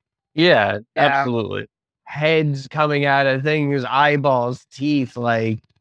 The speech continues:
Speaker 3: this is just, like, impossible biology put to film in a way
Speaker 1: It's
Speaker 3: that
Speaker 1: not, it's not impossible biology. I think some of the inspiration came from, there was a giant tumor this woman had.
Speaker 2: Oh, God, yeah.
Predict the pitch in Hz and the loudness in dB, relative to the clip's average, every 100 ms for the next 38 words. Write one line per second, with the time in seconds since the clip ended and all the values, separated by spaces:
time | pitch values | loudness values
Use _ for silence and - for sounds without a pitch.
0 | - - - 131 151 156 - 151 147 139 | -20 -16 -8 -2 0 0 -2 -2 -2 -2
1 | 135 135 131 127 127 113 127 117 - 113 | -2 2 0 2 -2 0 2 0 0 -4
2 | 117 117 117 113 107 110 110 110 104 101 | -2 0 2 2 2 0 0 -2 -4 -6
3 | 104 196 104 - 101 110 107 110 107 107 | -8 -8 -10 -10 -12 -8 -6 -6 -8 -8
4 | 107 107 202 214 226 - - 202 208 - | -8 -4 -4 -2 -2 0 0 2 0 2
5 | 262 220 - 156 123 143 160 - 139 113 | 4 4 2 -4 4 4 4 2 0 2
6 | 120 123 135 127 113 113 117 - 170 156 | 2 2 2 -4 -2 -2 -2 -4 -8 -8
7 | - 151 156 117 117 117 113 - 113 110 | -4 -2 0 2 2 2 0 -6 -2 0
8 | 113 - 113 110 _ 120 113 107 113 110 | 0 -4 -10 -10 _ 0 0 2 0 0
9 | 104 _ _ 147 113 - - - 131 - | -6 _ _ -10 -10 -10 -14 -14 -16 -10
10 | 151 127 104 90 156 160 117 - _ _ | -8 -6 -6 0 2 2 0 -6 _ _
11 | _ _ - 214 220 160 120 107 113 123 | _ _ -2 2 4 4 4 2 -4 -6
12 | 110 104 104 104 104 98 _ _ _ - | -6 -4 -2 -2 -4 -8 _ _ _ -6
13 | 190 180 - 190 170 160 160 165 151 | -4 -4 -2 2 4 4 2 2 2